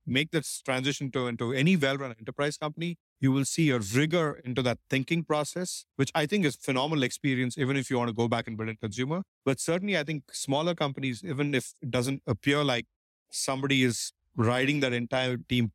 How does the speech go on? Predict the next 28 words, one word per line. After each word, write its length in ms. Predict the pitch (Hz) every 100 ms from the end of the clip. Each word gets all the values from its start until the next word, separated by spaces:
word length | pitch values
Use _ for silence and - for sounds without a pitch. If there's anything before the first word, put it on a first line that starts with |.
| -
hard, 500 | 147 120 110 151 170
and 160 | - 131
you 80 | 131
don't 160 | 135
have 200 | 135 151 -
to, 180 | 113 - _ _ _ _ -
there 160 | 131
is 160 | 156 135
a 80 | 127
much 480 | 117 120 143 - 170
more 260 | 160 156
intentful, 800 | - 127 117 143 143 - 135 120
deliberate 540 | 113 117 117 120 120 - _ _ _ -
motion 340 | 117 113 127
of 100 | 110
what 200 | 107 101
you 60 | 104
do. 160 | - - _ _ -
At 80 | 160
least 160 | 196
for 80 | 165
me, 100 | 175
both 220 | 139 151
the 80 | 143
transitions, 640 | 135 123 123 - 120 113 131
that 220 | 120 127
was 160 | 113
what 160 | 120